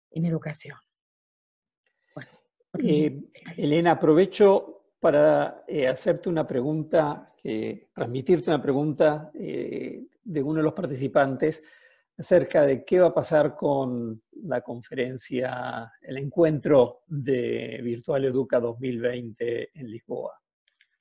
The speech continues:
Speaker 1: Bueno, en principio la hemos postergado. Estamos, eh,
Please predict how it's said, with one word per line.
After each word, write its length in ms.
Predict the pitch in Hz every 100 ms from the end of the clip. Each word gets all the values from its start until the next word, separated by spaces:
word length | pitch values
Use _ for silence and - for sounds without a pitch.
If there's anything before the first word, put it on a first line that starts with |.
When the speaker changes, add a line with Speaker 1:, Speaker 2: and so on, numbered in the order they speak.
| _ _ - _ _ _ _ _ _
Speaker 1:
Bueno, 300 | 214 196 180
en 60 | 175
principio 520 | 170 190 247 233 294
la 120 | 226
hemos 260 | 202 233 233
postergado. 840 | 196 175 185 185 254 247 170 185 220 - _ - - _ - _ _ -
Estamos, 840 | 170 - 196 202 208 202 - - -
eh, 240 | 196 185